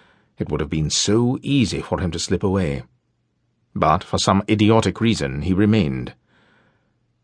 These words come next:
A drama was unfolding in the morning hours of the ninth day of January of the new year.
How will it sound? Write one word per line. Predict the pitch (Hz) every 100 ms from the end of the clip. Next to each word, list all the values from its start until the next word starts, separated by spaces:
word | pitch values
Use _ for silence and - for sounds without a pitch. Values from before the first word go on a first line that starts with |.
| _ _ _ -
A |
drama | 110 147 170 87
was | 87 101
unfolding | - 135 120 135 123 73 69
in | 82
the | 95
morning | 101 113 107
hours | 107 90 104 107
of | 98
the | 104
ninth | 117 143 -
day | 123 107 101
of | 92
January | 113 110 78 67 69 82
of | 80
the |
new | 101 104 98
year. | 101 85 65